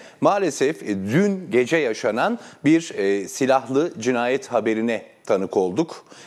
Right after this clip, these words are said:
Eskişehir'de ünlü bir iş adamının oğlu bir eğlence mekanında arkadaşı tarafından ne yazık ki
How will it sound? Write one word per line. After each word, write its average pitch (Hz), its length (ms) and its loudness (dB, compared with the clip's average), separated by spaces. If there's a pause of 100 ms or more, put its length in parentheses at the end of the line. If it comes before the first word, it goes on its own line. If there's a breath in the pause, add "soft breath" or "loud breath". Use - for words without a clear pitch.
Eskişehir'de 131 1000 0
ünlü 113 320 -2
bir 120 240 -2
iş 131 180 -2
adamının 104 560 -2
oğlu 104 540 0 (380 loud breath)
bir 160 160 4
eğlence 139 680 0
mekanında 110 1000 2 (380 loud breath)
arkadaşı 104 680 2 (160)
tarafından 95 800 0
ne 120 80 0
yazık 90 360 -4
ki 147 200 0